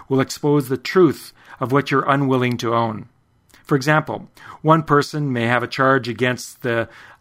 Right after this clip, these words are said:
liar. For another person, the charge is against being labeled dishonest. Someone might have a charge about, against being a weakling, and for another,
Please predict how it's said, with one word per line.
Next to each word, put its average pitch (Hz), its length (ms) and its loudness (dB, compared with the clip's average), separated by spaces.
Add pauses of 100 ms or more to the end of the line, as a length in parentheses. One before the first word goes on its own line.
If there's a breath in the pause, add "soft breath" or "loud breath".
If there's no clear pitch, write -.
liar. 127 680 2 (480 soft breath)
For 123 180 -2
another 147 240 4
person, 139 520 0 (160 loud breath)
the 139 80 -2
charge 135 380 2
is 127 120 -2
against 131 340 -2
being 131 360 2
labeled 127 500 -2 (160)
dishonest. 143 720 -4 (720 loud breath)
Someone 147 360 0
might 131 200 2
have 127 140 0
a 123 60 -4
charge 135 460 2
about, 123 280 0
against 117 280 -4
being 123 300 0 (180 loud breath)
a 120 100 -6
weakling, 117 760 -2 (440 loud breath)
and 139 180 0
for 135 100 0
another, 135 460 2